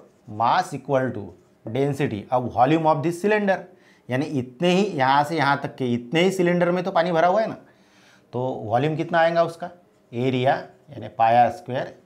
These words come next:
h, volume into, uh, sorry, area into height, that is the volume of this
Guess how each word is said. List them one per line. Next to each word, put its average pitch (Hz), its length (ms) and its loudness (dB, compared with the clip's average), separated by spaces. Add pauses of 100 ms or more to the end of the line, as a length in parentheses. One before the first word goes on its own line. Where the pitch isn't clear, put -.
h, 107 300 -12 (180)
volume 113 380 -8
into, 107 260 -4 (520)
uh, 110 160 2
sorry, 104 300 -6
area 123 300 2
into 123 300 0
height, 131 300 0 (140)
that 113 160 -2
is 113 140 0
the 147 120 4 (140)
volume 135 260 4 (120)
of 156 280 2 (140)
this 196 240 0